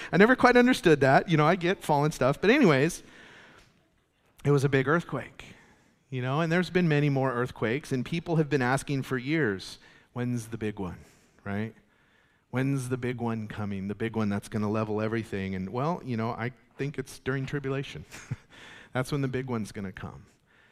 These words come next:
That's when it's not just gonna be localized, but it's gonna be worldwide. It says a violent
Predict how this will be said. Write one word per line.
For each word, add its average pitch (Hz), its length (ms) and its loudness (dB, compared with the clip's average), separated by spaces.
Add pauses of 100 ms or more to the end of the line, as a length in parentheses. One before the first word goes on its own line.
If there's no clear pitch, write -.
(200)
That's 127 220 2
when 160 80 4
it's 147 160 2
not 143 160 4
just 143 160 -4
gonna 139 140 0
be 120 100 -2
localized, 113 580 0
but 110 120 -6
it's 107 100 -8
gonna 113 120 -6
be 110 100 -4
worldwide. 104 640 -4
It 101 100 -2
says 139 300 2
a 120 80 2
violent 120 800 0